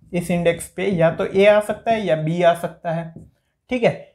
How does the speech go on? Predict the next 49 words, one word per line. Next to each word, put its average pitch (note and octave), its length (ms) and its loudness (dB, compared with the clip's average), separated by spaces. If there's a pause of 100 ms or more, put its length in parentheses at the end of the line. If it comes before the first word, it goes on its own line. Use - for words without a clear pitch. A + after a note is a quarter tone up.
(100)
इस G3+ 180 -2
इंडेक्स A3 340 0
पे A#3+ 140 -4
या G3+ 140 6
तो G3 140 0
वो A3+ 80 4
खुद A3+ 300 -2
आ B3 100 8
सकता B3+ 340 -4
है, B3+ 140 2
या G3+ 160 2
तो G3 140 -4
एक G3+ 200 -2
इंडेक्स G#3+ 320 -2
पहले F3+ 320 0
वाला A3+ 220 4
कैरेक्टर A3+ 360 -2
आ A#3+ 120 2
सकता C4 280 -8
है, F4+ 100 -4
ये A3+ 140 0 (220)
एक G#3 140 0
इंडेक्स G#3 340 -2
बाद F3 240 4
वाला D3+ 180 4
कैरेक्टर D3 420 -6
आ D3+ 120 -4
सकता D3+ 320 -10
है। D3+ 80 -4
तो D#3 100 -6
यहाँ D#3+ 300 2
पे - 60 -6 (140)
ए G#3+ 360 2
आ G#3 160 4
सकता A3 320 -6
है, F#3 140 -2
बी F3 120 -2
भी F#3 160 -2
आ G#3 80 4
सकता G#3 280 -6
है, C4 80 -2
सी G3+ 200 -2
भी D#3 160 0
आ C#3 120 -2
सकता - 300 -8
है, D3+ 200 -6 (360)
और G3 120 4
यहाँ E3 400 2
पे F3+ 100 -2